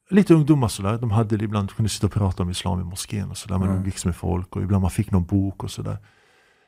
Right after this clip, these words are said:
Speaker 1: Eh, men wallahi, man var vilse. Även
Speaker 2: Mm.
Speaker 1: i islam. Man visste inte.
Speaker 2: Mm.
Speaker 1: Och det, det fanns lite grupperingar och sådär
Speaker 2: Ja.
Speaker 1: på den tiden. Eh, det fanns de som var lite extrema och det fanns olika grupper och sådär.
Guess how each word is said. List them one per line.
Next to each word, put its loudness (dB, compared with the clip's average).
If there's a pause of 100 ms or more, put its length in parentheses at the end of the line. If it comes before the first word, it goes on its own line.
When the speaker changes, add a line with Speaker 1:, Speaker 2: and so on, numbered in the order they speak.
(260)
Speaker 1:
Eh, -2 (360)
men 4
wallahi, 4
man -2
var 0
vilse. -6 (120)
Även 2
Speaker 2:
Mm. -4
Speaker 1:
i -4
islam. -8
Man -2
visste -6
inte. -10 (100)
Speaker 2:
Mm. -4
Speaker 1:
Och 2
det, 4 (120)
det -2
fanns 2
lite -4
grupperingar 0
och -10
sådär 0
Speaker 2:
Ja. -4
Speaker 1:
på -4
den -2
tiden. -4 (840)
Eh, -14 (120)
det -16
fanns 2
de 2
som -4
var 0
lite -6
extrema 2
och -4
det -16
fanns -10 (260)
olika -2
grupper -2
och -6
sådär. -6